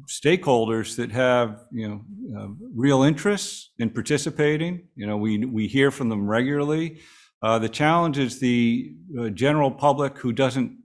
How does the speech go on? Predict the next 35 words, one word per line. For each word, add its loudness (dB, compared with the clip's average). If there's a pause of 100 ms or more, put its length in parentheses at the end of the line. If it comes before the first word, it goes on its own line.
tend -2
to -4
think -4
much -4
about -2
these -4
to -10
help -2
them 2
understand -2
what 0
it -2
is -2 (380)
we're -8
trying 0
to -4
achieve. 0 (560)
Um, -4
they're 4
the 4
ones 2
who 0
ultimately 0
have -4
to, -4
you -10
know, -10
fund 0
these 0
things. -2 (120)
Certainly 0
we're 0
looking 0
for -6
grants, -2